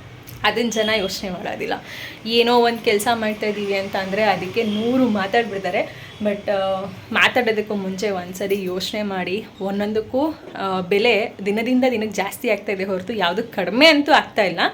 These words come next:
ಆ, ಜೊತೆಗೆ <laughs> ಜನಗಳು ಮಾತಾಡೋಂಥ ಮಾತಿಗೆ ಸ್ವಲ್ಪ ಬೇರೆಯವರೆಲ್ಲ ಅದಕ್ಕೆ ಒಂದು ಲೈಕ್ ಮಾಡಕ್ ಮುಂಚೆ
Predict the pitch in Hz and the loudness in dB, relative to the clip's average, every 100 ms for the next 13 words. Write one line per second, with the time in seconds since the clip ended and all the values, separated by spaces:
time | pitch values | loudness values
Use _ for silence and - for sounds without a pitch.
0 | - - - - - 240 226 226 226 226 | -4 -16 -16 -16 2 4 6 8 6 6
1 | 277 277 302 294 415 - - 320 320 285 | 4 6 6 10 10 10 8 4 8 6
2 | - 302 - - - - - 262 320 311 | 4 -6 -10 -14 -14 -12 -4 0 4 6
3 | 403 339 320 320 277 214 - - - - | 6 8 8 8 8 6 -2 -12 -12 2
4 | 254 262 277 277 262 254 254 247 240 220 | 6 8 8 8 8 6 6 4 6 4
5 | 226 240 254 269 233 220 240 247 214 196 | 4 2 2 4 2 2 6 8 8 4
6 | 202 240 247 240 220 214 226 247 - - | 8 8 10 8 8 6 6 4 0 -2
7 | 196 202 208 202 196 190 208 208 - 202 | -2 -2 -2 -2 0 2 2 2 0 -2
8 | 190 190 180 185 311 - - | -2 -4 -4 0 0 0 -14